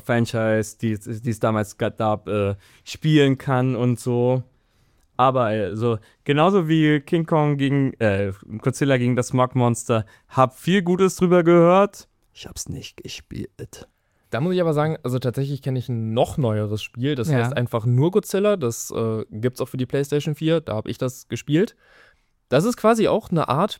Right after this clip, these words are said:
Speaker 2: Beat'em Up, wo man verschiedene Monster aus dem Godzilla-Universum freischalten kann. Und da geht's tatsächlich auch drum, die, äh, Städte zu zerstören. Man muss einen bestimmten Zerstörungsgrad erreichen.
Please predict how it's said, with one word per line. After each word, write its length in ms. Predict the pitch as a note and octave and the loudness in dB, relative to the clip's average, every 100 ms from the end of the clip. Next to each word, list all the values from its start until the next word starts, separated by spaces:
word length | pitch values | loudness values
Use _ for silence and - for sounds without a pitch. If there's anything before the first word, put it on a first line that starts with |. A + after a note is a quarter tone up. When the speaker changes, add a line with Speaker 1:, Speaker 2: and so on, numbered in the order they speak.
| _ | _
Speaker 2:
Beat'em 260 | C#3+ C3+ B2 | -4 -4 -2
Up, 340 | C#3+ B3 - - _ _ _ _ | -2 -4 -8 -20 _ _ _ _
wo 120 | - | -2
man 240 | B2+ B2+ B2 | 2 2 0
verschiedene 600 | C#3 B2 - D#3+ F3+ E3 | -2 -4 -4 -2 0 0
Monster 540 | C#3 B2 D#3 - D#3 | 0 0 -2 -2 -2
aus 300 | D3 C3+ - | -2 -2 -4
dem 380 | D3 C#3+ C#3 C3 | -4 -2 -2 -2
Godzilla-Universum 1040 | C3+ - - D#3 D3 C#3+ C#3 C3 C3+ C3+ C3 | -2 -2 0 2 2 2 0 0 0 -2 -4
freischalten 720 | - C3+ D3+ D3+ C#3+ D3 C3+ | -4 -4 -2 -4 -4 -4 -4
kann. 340 | C#3 C#3+ E3+ _ _ _ _ | -4 -4 -6 _ _ _ _
Und 200 | C3 B2 | 2 4
da 120 | B2+ | 4
geht's 180 | F3 D#3+ | 4 0
tatsächlich 380 | C#3 C#3 C#3 C3 | -2 -2 -2 -2
auch 100 | A#2+ | -4
drum, 160 | - B2+ | -2 -2
die, 240 | A2+ A#2 | -2 -2
äh, 160 | A#2 A#2 | -2 -2
Städte 280 | E3 F3 | -2 -2
zu 120 | C#3 - | -6 -6
zerstören. 520 | G#2+ - A2 G#2+ G#2+ | -6 -4 -4 -4 -6
Man 120 | A2+ | -4
muss 220 | B2 B2+ | -4 -2
einen 140 | D3 C3 | -2 0
bestimmten 760 | B2 C#3+ D3 - C#3+ C3 B2+ - | 0 0 -2 -2 -4 -2 -6 -6
Zerstörungsgrad 800 | B2+ A#2 F#3+ F#3+ F3 - D3 C#3+ | -6 0 2 2 -2 -4 -4 -2
erreichen. 760 | C3 C3 C3 B2+ C3+ C3 | -2 -2 -2 -4 -4 -4